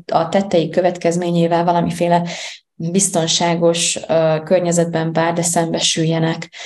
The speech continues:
és ezt egészen kicsi kortól feladatokkal ellátni őket. Tehát, hogy a saját, ö, életkoruknak megfelelően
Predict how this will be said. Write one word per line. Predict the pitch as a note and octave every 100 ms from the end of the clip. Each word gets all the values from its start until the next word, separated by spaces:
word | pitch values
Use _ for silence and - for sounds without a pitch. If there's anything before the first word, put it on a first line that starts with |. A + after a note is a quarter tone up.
| -
és | - G3
ezt | F#3
egészen | F#3+ F3 F3 E3+
kicsi | E3+ E3+
kortól | - F3 E3+ E3+ E3+
feladatokkal | E3+ D#3+ E3 E3+ E3+ - E3
ellátni | D#3+ E3 E3 E3+ E3
őket. | D#3+ E3 E3+ E3+
Tehát, | F3+ F#3
hogy | F#3+
a | G3+
saját, | G#3 B3+ F3+ E3+ F3 -
ö, | E3+ F3
életkoruknak | F3 E3+ E3 F3+ E3+ F3+ F3+
megfelelően | G3 - - F3 F3 E3+ E3+ E3